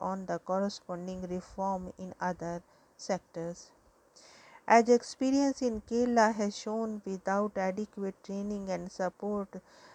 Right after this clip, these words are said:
the devolution of large sums of money can also be overburden local bodies whose members lack the resources and expertise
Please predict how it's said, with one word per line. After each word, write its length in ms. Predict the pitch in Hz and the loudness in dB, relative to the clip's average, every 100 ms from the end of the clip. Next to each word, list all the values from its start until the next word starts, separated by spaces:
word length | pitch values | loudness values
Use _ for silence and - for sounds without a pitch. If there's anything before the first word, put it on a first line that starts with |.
| - | -14
the 160 | 190 208 | 0 0
devolution 760 | 190 208 220 220 226 - 240 202 | 4 2 4 2 0 0 -2 0
of 160 | 196 - | 0 -2
large 580 | 185 185 190 208 208 190 190 | -2 4 4 6 2 0 -8
sums 400 | - 208 214 202 | -4 -4 -4 -4
of 140 | 185 - | -6 -6
money 400 | 180 190 202 196 | -8 -6 -6 -6
can 220 | - 185 180 | -4 -4 0
also 520 | 180 196 208 - 190 | 2 2 0 -4 -6
be 220 | 185 185 | -6 -6
overburden 880 | 180 185 196 180 175 175 170 185 185 - - - - - - | -4 -2 0 0 -2 -2 -2 -4 -4 -12 -20 -20 -20 -20 -6
local 400 | 190 214 - 190 | 2 4 4 0
bodies 540 | 175 180 196 202 202 196 | 2 2 4 2 -2 -2
whose 580 | 196 196 196 208 196 | -6 -6 -2 -2 -2
members 640 | 190 185 196 196 196 208 196 | -4 -2 -2 0 2 4 4
lack 520 | 190 185 190 202 - | 2 4 6 4 2
the 140 | - 175 | -2 -2
resources 720 | 185 - 196 208 - 214 196 | -4 -6 -4 -4 -4 -6 -2
and 200 | 180 175 | -2 -2
expertise 920 | 185 - - - 196 - 190 190 190 | -4 -6 -10 -6 -6 -6 -6 -6 -8